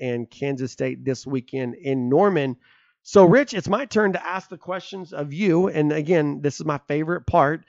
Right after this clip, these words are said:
They are all, uh, all five of my questions have to deal with Saturday's game against Kansas State.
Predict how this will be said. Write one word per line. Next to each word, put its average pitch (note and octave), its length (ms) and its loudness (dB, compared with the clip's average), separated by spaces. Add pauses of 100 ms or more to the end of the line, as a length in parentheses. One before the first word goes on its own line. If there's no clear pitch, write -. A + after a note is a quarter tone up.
(300)
They F#3+ 200 6
are G#3 140 4
all, A#3 640 6 (580)
uh, F3 180 -2 (140)
all F#3 200 8
five G#3+ 340 0
of G#3+ 160 -2
my G#3+ 160 -2
questions E3+ 720 -4 (580)
have D#3 260 2
to G#3+ 100 -6
deal E3 300 4
with C#3+ 360 2 (180)
Saturday's D#3 540 0
game C3+ 380 -2 (140)
against C#3 360 -6
Kansas C3 300 -6
State. B2 380 -4